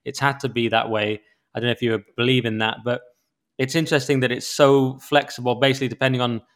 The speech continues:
how the woman feels. Maybe it's part of our feelings society, 'cause where do you think ethically w-, there has to be a, an absolute standard if we think it's a life, if we don't, if we think it's legal, if it's not.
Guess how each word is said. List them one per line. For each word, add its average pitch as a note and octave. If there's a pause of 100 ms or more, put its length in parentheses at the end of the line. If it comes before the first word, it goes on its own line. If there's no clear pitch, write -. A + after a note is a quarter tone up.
(140)
how C3+
the B2+
woman C3
feels. B2+
Maybe C3+
it's C3
part C3
of A#2
our A#2+ (120)
feelings B2+ (300)
society, A2+ (180)
'cause A#2+
where C3
do A#2+
you A#2
think A2+ (100)
ethically A#2+ (460)
w-, B2
there B2
has B2+
to B2+
be A#2+
a, B2
an C#3
absolute B2+
standard C3 (100)
if B2
we A#2+
think A2+
it's -
a A#2
life, A2+
if -
we A2+
don't, A2+ (240)
if A#2
we B2
think A2+
it's B2
legal, A#2
if A2
it's B2
not. A#2